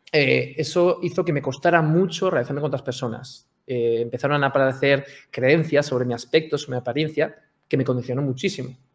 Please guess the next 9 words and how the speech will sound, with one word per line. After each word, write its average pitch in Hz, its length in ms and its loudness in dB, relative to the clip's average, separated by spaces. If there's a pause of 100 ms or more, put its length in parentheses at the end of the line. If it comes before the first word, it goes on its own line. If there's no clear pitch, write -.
(1040)
No 160 160 2
sabemos 156 240 4
por 151 180 2
qué, 226 320 6
también, 131 480 0
igual 147 220 4
que 156 100 4
llegó, 160 220 6
desapareció. 123 760 -2